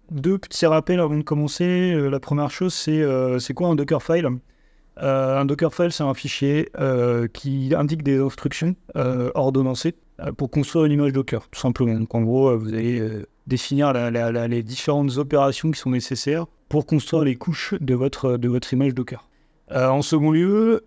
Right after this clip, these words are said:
pour écrire ce Dockerfile, du coup, donc il y a des, il y a des règles, euh, qui sont bien définies et pour lesquelles on ne peut pas passer à côté. Et comme tout langage de programmation, il y a des bonnes pratiques, des choses qu'on peut faire, mais qu'il ne faudrait pas faire,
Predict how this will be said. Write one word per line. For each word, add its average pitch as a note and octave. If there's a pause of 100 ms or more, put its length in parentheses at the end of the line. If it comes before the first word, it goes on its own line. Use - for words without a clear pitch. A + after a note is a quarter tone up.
(160)
pour D3+
écrire D3
ce -
Dockerfile, D3
du D3+
coup, F#3
donc D3
il -
y C3+
a -
des, B2+
il A#2+
y A2+
a A#2
des A#2
règles, D3 (160)
euh, A#2
qui -
sont A#2
bien B2
définies C3+
et B2 (220)
pour B2+
lesquelles C3+
on C3+
ne B2
peut A#2+
pas C3
passer C3
à B2+
côté. D#3+ (280)
Et D3+
comme D#3
tout E3+
langage D#3+
de C#3+
programmation, C3+ (180)
il C3
y C3+
a D3+
des B2
bonnes D3+
pratiques, -
des B2+
choses C#3+
qu'on B2
peut D3+
faire, E3
mais B2+
qu'il A#2+
ne C#3
faudrait C3+
pas B2
faire, D#3+